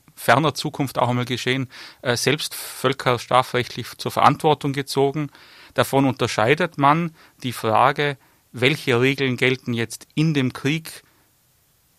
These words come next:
wo er jetzt ausgebrochen ist. Und da gelten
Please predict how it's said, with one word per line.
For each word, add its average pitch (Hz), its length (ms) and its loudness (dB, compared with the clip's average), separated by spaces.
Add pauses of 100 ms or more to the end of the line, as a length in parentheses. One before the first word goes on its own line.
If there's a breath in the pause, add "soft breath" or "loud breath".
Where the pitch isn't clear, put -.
(220)
wo 131 180 6
er 131 60 8
jetzt - 280 0
ausgebrochen 165 720 0
ist. 170 220 -8 (260 loud breath)
Und 127 220 -2
da 113 160 6
gelten 156 600 -2